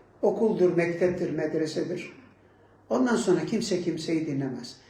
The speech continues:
Eşinizi bile dinlemiyorsunuz ki. O da sizi dinlemiyor. Zaten onunla buluştuğunuzda onu değiştiremeyeceğinizi bilmelisiniz.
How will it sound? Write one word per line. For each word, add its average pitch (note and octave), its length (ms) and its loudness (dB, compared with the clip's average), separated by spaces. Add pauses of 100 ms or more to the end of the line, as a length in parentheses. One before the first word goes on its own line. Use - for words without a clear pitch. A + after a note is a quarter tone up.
(140)
Eşinizi D4+ 500 8
bile B3+ 240 4
dinlemiyorsunuz G#3 800 0
ki. - 60 -20 (1160)
O A#3 140 4
da D4 100 4
sizi A3+ 340 0
dinlemiyor. B2+ 460 -2 (800)
Zaten A#3 440 2 (560)
onunla A3+ 440 4
buluştuğunuzda G#3+ 800 2
onu F#3 240 2
değiştiremeyeceğinizi F3+ 1040 4
bilmelisiniz. D3 800 -4